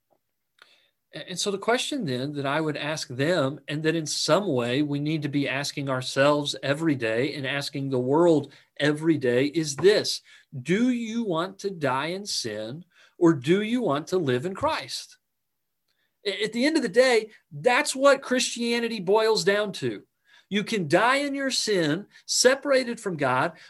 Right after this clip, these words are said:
or you can live in Jesus Christ.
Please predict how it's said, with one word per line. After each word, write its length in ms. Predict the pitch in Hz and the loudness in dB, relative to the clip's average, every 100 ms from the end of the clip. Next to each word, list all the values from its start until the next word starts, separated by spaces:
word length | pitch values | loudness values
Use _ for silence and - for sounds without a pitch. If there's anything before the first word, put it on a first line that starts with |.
| - | 0
or 100 | 202 | 0
you 160 | 202 | 2
can 200 | 214 208 | 0 0
live 520 | 185 185 233 285 269 262 | 0 0 4 6 6 4
in 240 | 226 233 196 | -4 -4 -4
Jesus 340 | 220 233 233 | -4 -4 -4
Christ. 680 | - 254 247 151 - - | -2 0 -2 -6 -10 -12